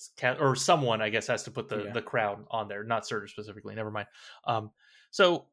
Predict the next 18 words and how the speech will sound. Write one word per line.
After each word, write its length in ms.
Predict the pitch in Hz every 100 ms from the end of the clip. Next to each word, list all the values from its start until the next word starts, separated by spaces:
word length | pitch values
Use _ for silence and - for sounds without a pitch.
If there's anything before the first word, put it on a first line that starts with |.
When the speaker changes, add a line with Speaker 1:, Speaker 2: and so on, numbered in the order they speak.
| _ _ - - 147
Speaker 1:
<sighs> 600 | - - _ _ - -
I 80 | 190
mean, 240 | 180 165 _ _
step 320 | - - 202 185
one, 480 | 196 151 131 120 - _ _ _ _ _ -
break 440 | 131 147 175 175
into 360 | 156 151 139 143
the 160 | 131
Asgardian 720 | 123 120 117 127 117 110 104 104
vault. 340 | 110 - - _ _
That's 180 | 285 285
already 400 | 185 143 123 117
a 60 | 110
pretty 260 | - 110
high 400 | 104 104 98 113 - _ _ _ _ _ _ _ _ _
task. 340 | - 123 - -
Then 120 | 175
again, 320 | 165 185 151